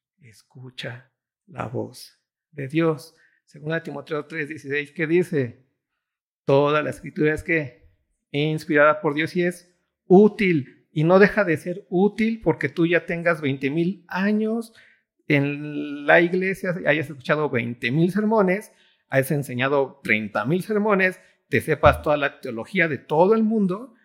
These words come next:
Eso no hace que la palabra de Dios sea, ¿qué? Útil. La palabra de Dios es útil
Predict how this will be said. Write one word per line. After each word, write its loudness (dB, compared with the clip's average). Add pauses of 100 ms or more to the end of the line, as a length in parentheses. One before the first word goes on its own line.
(600)
Eso 2
no 0
hace -6
que -8
la -6
palabra -8
de -4
Dios -10
sea, -10
¿qué? -12 (640)
Útil. -8 (360)
La -6
palabra -4
de 0
Dios -6
es -18
útil -2